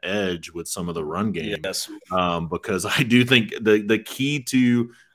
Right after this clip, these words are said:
Speaker 1: opening up that pass and, and taking those targets downfield is being able to run the ball effectively. And, and that's a,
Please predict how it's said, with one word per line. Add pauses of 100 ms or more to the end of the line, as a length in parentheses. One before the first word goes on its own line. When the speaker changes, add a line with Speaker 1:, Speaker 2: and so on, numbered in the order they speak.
(100)
Speaker 1:
opening
up
that
pass
and,
and
taking
those
targets
downfield (400)
is
being
able
to
run
the
ball
effectively.
And,
and
that's
a,